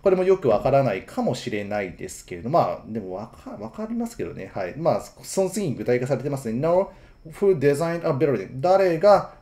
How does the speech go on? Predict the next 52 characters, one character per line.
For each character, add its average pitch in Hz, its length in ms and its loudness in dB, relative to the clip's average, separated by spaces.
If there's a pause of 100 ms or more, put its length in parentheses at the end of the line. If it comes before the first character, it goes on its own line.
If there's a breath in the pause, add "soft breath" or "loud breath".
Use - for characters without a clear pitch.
ビ 135 200 0
ル 127 140 2
デ 98 80 -6
ィ 95 120 -10
ン - 20 -10
グ 143 100 -2
を 160 40 -2
設 - 300 -8 (160)
計 98 260 -6
し - 80 -14
た 101 100 -8
の 87 60 -14
か - 120 -14
っ - 40 -12 (120)
て 190 80 -2
い 190 40 6
う 175 40 0
こ 190 80 2
と 185 100 2
を 117 40 2
知 - 240 -6
り 104 120 -6
ま 107 140 -8
し - 140 -10
ょ 101 60 -2
う 78 100 -12 (460 loud breath)
と 104 60 -12
い 101 80 -4
う 98 60 -6
こ 117 120 -8
と 113 100 -4
で - 80 -8
す - 100 -18
け 92 80 -12
れ 87 60 -10
ど 117 60 -6
も、 - 200 -4
ま 170 100 -2
あ、 - 40 -6
こ 196 100 4
れ 190 80 10
が 190 80 8
六 135 400 2
番 113 340 0
だ 95 120 -10
と。 - 120 -16
六 127 220 -2
番 123 200 4
を 98 40 -6
含 - 180 -6
め 180 100 0
た - 220 -4